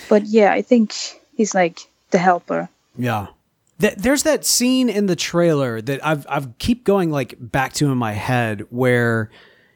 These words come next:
Speaker 2: you know, there's the samurai and Kid Flash and Vibe are, are kind of facing off.
Speaker 1: Yeah.
Speaker 2: And he talks about the Flash, and then it, it cuts, and it's hard to know when this happens or, or where,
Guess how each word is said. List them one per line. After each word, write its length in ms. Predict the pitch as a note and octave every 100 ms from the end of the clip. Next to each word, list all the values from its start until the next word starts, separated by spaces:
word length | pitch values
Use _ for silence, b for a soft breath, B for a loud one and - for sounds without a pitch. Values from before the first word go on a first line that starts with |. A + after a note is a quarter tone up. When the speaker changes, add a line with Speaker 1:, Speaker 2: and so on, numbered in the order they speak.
| b
Speaker 2:
you 120 | D3+ D#3
know, 120 | D3
there's 280 | C#3+ C#3 -
the 100 | C3
samurai 880 | - F#3+ G#3 G#3+ G3+ G3 G3 F3+ D3+
and 560 | D#3 D3 C#3+ C3+ C3 - _ -
Kid 240 | G3+ G#3
Flash 400 | G3 F#3+ F3+ -
and 100 | D3+
Vibe 540 | B2+ C#3 C#3 C3+ B2+ A#2
are, 400 | B2+ B2 A#2 A2+
are 80 | B2+
kind 160 | - C#3+
of 60 |
facing 360 | - D3 D3+ C#3+
off. 260 | B2 G#2+ F#2
Speaker 1:
Yeah. 140 | F3
Speaker 2:
And 420 | F2 _ _ -
he 40 | C3+
talks 280 | E3+ F#3+
about 100 | G3+
the 60 | F3
Flash, 380 | - G#3+ D3 -
and 100 | C3+
then 240 | D3+ C#3 B2+ -
it, 160 | D3+ -
it 220 | D#3 C3+
cuts, 340 | - C#4 A#3
and 120 | F#3 E3+
it's 100 | -
hard 240 | - D4+
to 60 | A3+
know 180 | G#3
when 240 | F3+ D#3+ F3
this 120 | D#3
happens 640 | - E3 D#3+ E3 D3+ C#3+ C3
or, 120 | C3
or 140 | B2+
where, 380 | B2+ B2 D3 C#3+